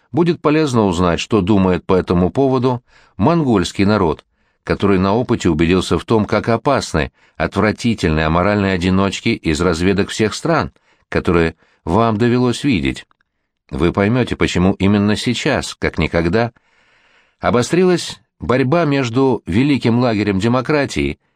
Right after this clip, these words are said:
и лагерем империализма, между лагерем всего честного и прогрессивного, что есть на свете, и что непреодолимо движется к исторически неизбежной победе,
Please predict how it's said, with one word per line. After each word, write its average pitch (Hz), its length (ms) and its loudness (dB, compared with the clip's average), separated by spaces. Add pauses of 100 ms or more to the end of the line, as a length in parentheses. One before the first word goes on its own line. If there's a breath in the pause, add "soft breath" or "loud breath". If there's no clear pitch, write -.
(140)
и 92 120 2
лагерем 117 460 0
империализма, 113 880 0 (480)
между 80 340 0
лагерем 90 340 0
всего 90 260 0
честного 90 540 0
и 76 60 0
прогрессивного, 87 800 0
что - 160 -2
есть 85 260 0
на 95 100 0
свете, 76 500 -2 (380 soft breath)
и 85 200 2
что - 200 0
непреодолимо 90 640 0
движется 95 480 -2
к - 80 -2
исторически 95 640 -2
неизбежной 92 600 2
победе, 92 580 -2